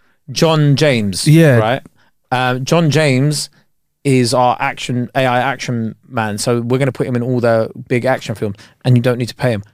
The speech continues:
Speaker 1: Scary as fuck.
Speaker 2: There was a A I artist that was blowing and got signed, but they found out that the person b-, who was, like, creating this kind of facade had dropped some racist stuff, so they got unsigned very, very quickly and,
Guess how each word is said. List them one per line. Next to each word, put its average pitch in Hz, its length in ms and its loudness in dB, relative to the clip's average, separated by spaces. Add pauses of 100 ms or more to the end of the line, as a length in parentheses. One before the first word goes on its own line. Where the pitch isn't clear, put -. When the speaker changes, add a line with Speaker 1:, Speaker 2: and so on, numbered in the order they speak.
(100)
Speaker 1:
Scary 226 600 0
as 175 180 -2
fuck. - 400 -8
Speaker 2:
There 160 140 6
was 214 300 6
a 190 180 4
A 175 140 4
I 165 140 6
artist 156 420 4
that 127 80 4
was 110 160 4
blowing 127 840 4
and 113 120 4
got - 160 0
signed, 117 520 2 (920)
but - 140 2
they 135 80 2
found 147 280 4
out 135 120 0
that - 100 -4
the 127 80 0
person 131 440 4
b-, - 60 2 (120)
who 127 120 4
was, 120 140 4
like, 123 340 0
creating 120 800 2 (140)
this - 260 0
kind 117 240 0
of 104 80 0
facade 117 480 2 (200)
had 107 180 -2
dropped - 220 -2
some 110 160 2
racist 110 300 2
stuff, - 260 -2
so 110 100 0
they 107 80 2
got - 160 -4
unsigned 104 460 0
very, 104 200 2
very 101 200 0
quickly 98 320 -4
and, 95 200 -2